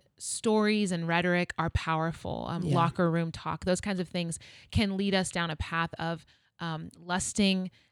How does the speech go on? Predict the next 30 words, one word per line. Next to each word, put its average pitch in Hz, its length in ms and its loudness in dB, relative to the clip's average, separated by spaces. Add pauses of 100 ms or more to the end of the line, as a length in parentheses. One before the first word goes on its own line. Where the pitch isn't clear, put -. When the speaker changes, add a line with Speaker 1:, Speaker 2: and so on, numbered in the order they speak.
Speaker 1:
and 165 380 -6
coveting 185 440 0
after 170 300 -2
things 170 320 -6
that 165 140 -6
are 160 120 -6
not 156 360 -8
ours, 156 300 -6
that 156 100 -4
are 156 80 -4
not 160 240 -6 (240)
ours 170 280 2
for 180 100 -2
this 160 160 -2
season. 165 540 -4 (280)
And 190 120 2
Speaker 2:
Amen. 143 100 4
Speaker 1:
so, 190 220 8
um, 175 200 0
I 165 120 2
would 196 100 4
encourage 196 480 0
you 190 60 2
to 175 80 2
surround 170 400 -4
yourself 165 280 -6
with 165 240 -8
godly 180 440 2
people, - 500 -4
Speaker 2:
Mm-hmm. 147 340 2